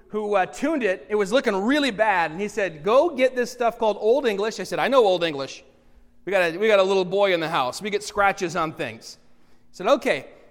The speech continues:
you take it, you just rub it all over the thing, it'll make it look nice, the scratches kind of disappear." So I went to Meijer yesterday afternoon,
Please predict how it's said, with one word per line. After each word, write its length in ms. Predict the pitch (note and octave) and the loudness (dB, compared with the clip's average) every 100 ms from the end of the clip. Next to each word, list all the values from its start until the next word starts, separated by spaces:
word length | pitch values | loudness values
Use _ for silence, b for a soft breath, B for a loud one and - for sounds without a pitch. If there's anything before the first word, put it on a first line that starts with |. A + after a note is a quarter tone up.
| - | -16
you 100 | E3+ | 2
take 280 | C4 D4+ | 4 4
it, 400 | D4+ D4 - - - | 4 -2 -6 -20 -12
you 100 | E3+ | -10
just 100 | D#3+ | -8
rub 340 | E3+ B3 D4 | 2 6 6
it 100 | C#4 | 6
all 480 | C4 C4 C4+ C4+ C4 | 6 8 8 8 8
over 280 | B3 B3+ B3+ | 8 6 4
the 100 | A#3+ | 0
thing, 260 | B3 A#3+ A#3 | 0 -2 0
it'll 160 | A3 | 0
make 200 | G#3+ A#3 | 2 0
it 80 | A3+ | 0
look 120 | G#3+ | -4
nice, 360 | G3+ G3+ G3+ F#3+ | 0 0 0 -4
the 80 | F#3 | -10
scratches 460 | - G#3+ G3+ G#3 | -2 0 0 -4
kind 220 | - G#3 | -2 -2
of 80 | F#3+ | -2
disappear." 580 | E3+ F3 F3 F3+ D#3+ D#3 B B | -6 -8 -8 -6 -4 -6 B B
So 120 | - | 0
I 20 | A3 | 2
went 140 | C#4+ | 2
to 60 | C4 | 2
Meijer 340 | C4+ E4+ D#4+ | 2 2 2
yesterday 380 | C#4 C4+ C#4+ C4+ | 2 0 2 2
afternoon, 560 | C4 C#4 B3+ A3+ C#4 | 0 0 2 2 0